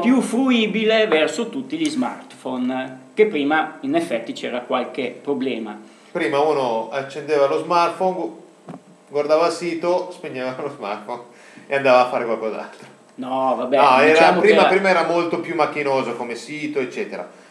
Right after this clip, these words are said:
Speaker 2: Eh, adesso l'abbiamo modificato. Però le persone che ci stanno sentendo dicono: "Sì, a questi qua c'hanno un sito, ma perché?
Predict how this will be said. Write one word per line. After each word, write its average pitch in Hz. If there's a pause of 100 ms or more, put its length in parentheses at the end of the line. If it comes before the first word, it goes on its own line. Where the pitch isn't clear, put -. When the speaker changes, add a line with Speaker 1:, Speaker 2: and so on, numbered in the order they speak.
(300)
Speaker 2:
Eh, -
adesso 139
l'abbiamo 127
modificato. - (300)
Però 196
le 147
persone 170
che -
ci -
stanno 180
sentendo 185
dicono: 120
"Sì, 135
a 117
questi 143
qua 147
c'hanno 135
un 151
sito, -
ma 117
perché? 104